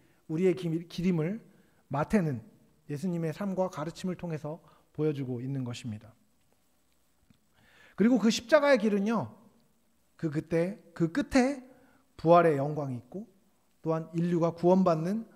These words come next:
아름다운 그 사건과 불가분의 관계에 있음을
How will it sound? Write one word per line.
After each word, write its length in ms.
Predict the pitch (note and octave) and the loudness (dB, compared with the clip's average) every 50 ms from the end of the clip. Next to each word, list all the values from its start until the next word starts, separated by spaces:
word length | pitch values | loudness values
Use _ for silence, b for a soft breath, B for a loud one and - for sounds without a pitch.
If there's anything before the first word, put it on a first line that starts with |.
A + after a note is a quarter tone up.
| b b b b b b | b b b b b b
아름다운 720 | C3+ C#3 D#3+ G3 G#3+ G#3+ G3+ G#3 G3+ G3+ G3+ G#3+ A3 G3+ | -6 -4 0 0 2 2 2 2 2 2 0 -2 -4 -6
그 220 | - - F3 F3+ | -4 -2 -2 -2
사건과 680 | F3 F3 G3 G3 - G3+ F3+ E3 D3+ E3 F#3+ A#3 B3+ - b b b b b b b b | -2 -4 -8 -10 -8 -8 -8 -6 -4 -4 -4 -4 -6 -10 b b b b b b b b
불가분의 480 | b - F#3+ A3 A3 B3+ B3 B3 A#3+ A3+ | b -2 2 6 6 6 6 6 2 2
관계에 320 | E3+ F3 F3 F3 F#3+ F3+ | 0 0 -2 0 2 2
있음을 520 | E3 C3 - - D#3 D#3 G3 A#3 G#3 C3 | 0 0 -2 -6 -8 -6 -4 -4 -6 -6